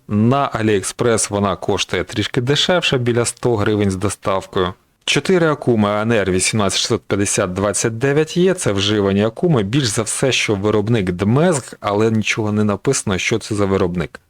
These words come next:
І біда в тому, що ось такі холдери на чотири акумулятори в мого продавця, де я купував цю платочку, закінчились, тож холдери будемо видумувати по місцю. Років зо два тому я бачив цю платку, але від неї відмовився, тому що мені одного ампера дванадцять вольт було трішки замало, мені потрібно було хоча б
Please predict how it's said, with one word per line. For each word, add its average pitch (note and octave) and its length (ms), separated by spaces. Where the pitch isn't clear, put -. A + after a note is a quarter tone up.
І A#2+ 80
біда G#2 280
в F#2 60
тому, E3+ 300
що - 280
ось A2 200
такі - 240
холдери D3+ 420
на A#2+ 140
чотири A2+ 340
акумулятори G2+ 640
в F2+ 60
мого G#2 300
продавця, F#2 520
де C#3 100
я B2 80
купував G#2+ 460
цю - 160
платочку, G2 500
закінчились, G2+ 1120
тож G2 300
холдери E3 500
будемо G#2 460
видумувати G2 840
по C3+ 100
місцю. B2+ 400
Років B2 340
зо A2+ 240
два F2+ 180
тому D#3+ 300
я A2 160
бачив A#2 380
цю - 160
платку, A2+ 380
але G2+ 200
від A#2 180
неї A#2 180
відмовився, C3 640
тому C3 240
що - 200
мені C3 360
одного A2+ 400
ампера B2+ 400
дванадцять G#2+ 500
вольт B2 220
було A2 340
трішки G#2 400
замало, A2 460
мені F#2 180
потрібно A2+ 440
було F#2+ 180
хоча - 320
б - 40